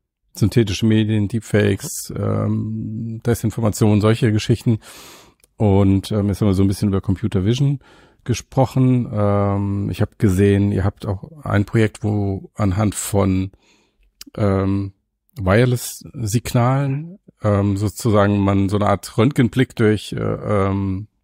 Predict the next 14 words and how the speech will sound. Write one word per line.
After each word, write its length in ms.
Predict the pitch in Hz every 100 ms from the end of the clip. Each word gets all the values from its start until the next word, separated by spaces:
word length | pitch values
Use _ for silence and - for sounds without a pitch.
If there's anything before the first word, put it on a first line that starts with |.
| -
Wände 600 | 107 101 131 123 117 117
bekommen 480 | 107 110 - 117 120
kann, 220 | - 127
weil 80 | 110
man 100 | 98
dann 140 | 98
sieht, 220 | 95 104 -
okay, 260 | - 110
wie 80 | 98
verändern 360 | - 104 104 95
Menschen 300 | 104 110 -
im 120 | 110
Gebäude 420 | 110 98 101 98
die 200 | 95 95